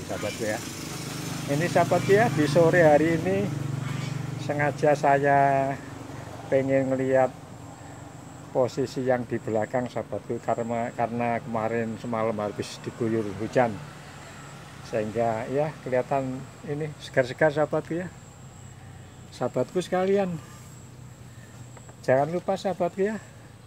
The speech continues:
sa-, tetap subscribe dan like dan tekan tombol lonceng di channel Petani Pisang Gado-Gado. Nah, ini sambil ngeliat-ngeliat ya, ini,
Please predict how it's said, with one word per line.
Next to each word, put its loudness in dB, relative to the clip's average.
sa-, -6
tetap 0
subscribe 0
dan 4
like 0
dan -2
tekan -6
tombol 2
lonceng 0
di -2
channel 0
Petani -2
Pisang -2
Gado-Gado. -4
Nah, -4
ini -4
sambil -4
ngeliat-ngeliat -2
ya, 0
ini, -4